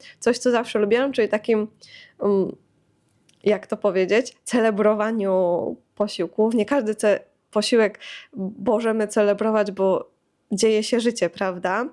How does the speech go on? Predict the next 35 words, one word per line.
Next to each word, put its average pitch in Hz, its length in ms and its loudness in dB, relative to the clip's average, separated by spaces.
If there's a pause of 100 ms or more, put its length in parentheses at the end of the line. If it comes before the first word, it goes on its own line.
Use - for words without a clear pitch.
(400)
I 208 80 -6
każdy 220 440 -2
z - 80 -8
nas 202 380 2
gdzieś 202 240 -2
się 196 140 0
spieszy, 262 400 0
jesteśmy 190 500 -2
w 180 100 -14
pracy, 240 480 -2 (300)
nie 214 100 2
zawsze 226 300 0
mamy 202 260 0
ten 202 220 0
czas, 185 360 -4 (220)
ale 214 280 -2
u 233 100 0
mnie 277 180 0
to 285 100 2
najczęściej 240 440 0
wyglądało, 214 580 2
że 214 120 0
będąc 220 640 0 (100)
w 185 280 -6
domu, 196 280 0
jeżeli 196 340 2
już 240 180 2
byłam 214 380 -2
w 185 80 -8
domu, 190 420 -2 (380)
a 190 80 -4
taki 208 240 -4
dzień 214 160 2
się 233 140 0
zdarza 196 260 2